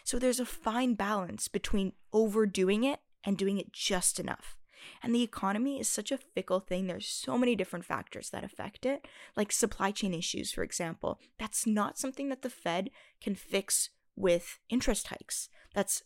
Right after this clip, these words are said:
completely outside of the Fed's control, yet that's impacting inflation as well.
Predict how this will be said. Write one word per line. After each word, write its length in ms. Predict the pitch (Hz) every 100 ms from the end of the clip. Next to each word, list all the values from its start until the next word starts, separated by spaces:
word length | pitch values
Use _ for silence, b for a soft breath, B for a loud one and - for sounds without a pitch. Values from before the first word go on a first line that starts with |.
| _ -
completely 600 | - 208 226 247 262 220
outside 340 | 190 - 190
of 80 | 185
the 80 | 185
Fed's 300 | - 175 -
control, 560 | - 160 - - - B B B
yet 240 | 196 -
that's 260 | - 208 -
impacting 480 | 196 - 180 - 180
inflation 460 | 175 - 214 -
as 160 | 165 -
well. 300 | 233 -